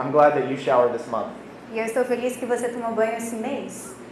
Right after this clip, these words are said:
Speaker 1: <laughs> Did you shower today?
Speaker 2: Você tomou banho hoje?
Speaker 1: Man, when I, when I come to Brazil, I shower probably at least three times a day.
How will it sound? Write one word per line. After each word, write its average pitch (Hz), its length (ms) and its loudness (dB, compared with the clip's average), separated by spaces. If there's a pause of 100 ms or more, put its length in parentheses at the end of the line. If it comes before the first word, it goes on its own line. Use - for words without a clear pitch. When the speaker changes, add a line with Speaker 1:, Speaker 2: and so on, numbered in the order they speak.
(100)
Speaker 1:
<laughs> - 2750 -8
Did 123 140 -8
you 131 60 -8
shower 139 340 6
today? 143 280 0 (420)
Speaker 2:
Você 208 180 -12
tomou 196 240 -10
banho 208 340 -6
hoje? 262 360 -8 (1000)
Speaker 1:
Man, 151 200 6
when 156 100 2
I, 160 200 -2
when 147 120 2
I 156 120 2
come 170 140 -2
to 165 80 -4
Brazil, 151 320 -2
I 139 200 2
shower 143 280 2
probably 143 260 0
at 135 60 -2
least 139 280 -8
three 139 140 -6
times 127 300 -8
a 120 60 -10
day. 123 340 -8